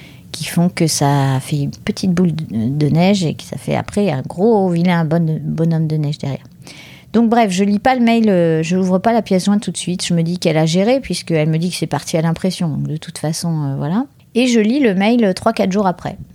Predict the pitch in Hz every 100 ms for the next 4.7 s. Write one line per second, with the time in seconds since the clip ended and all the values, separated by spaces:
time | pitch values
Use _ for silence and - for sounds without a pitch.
0 | - - 160 196 185 180 180 175 - 170
1 | 196 233 240 185 175 180 175 180 165 165
2 | - 160 196 233 202 - 170 156 143 165
3 | 190 147 147 - - - - 220 - -
4 | - 185 185 202 196 160